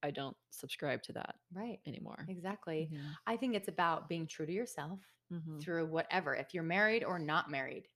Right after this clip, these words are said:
Speaker 1: T-,
Speaker 2: Be
Speaker 1: yes.
Speaker 2: honest. Are you staying true to you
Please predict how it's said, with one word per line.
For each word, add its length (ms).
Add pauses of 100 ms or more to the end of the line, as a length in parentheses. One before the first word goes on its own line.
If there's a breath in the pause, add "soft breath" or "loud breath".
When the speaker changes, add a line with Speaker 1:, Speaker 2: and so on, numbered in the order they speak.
(120)
Speaker 1:
T-, 160
Speaker 2:
Be 80
Speaker 1:
yes. 340 (260 soft breath)
Speaker 2:
honest. 420
Are 80
you 460
staying 440
true 240
to 80
you 540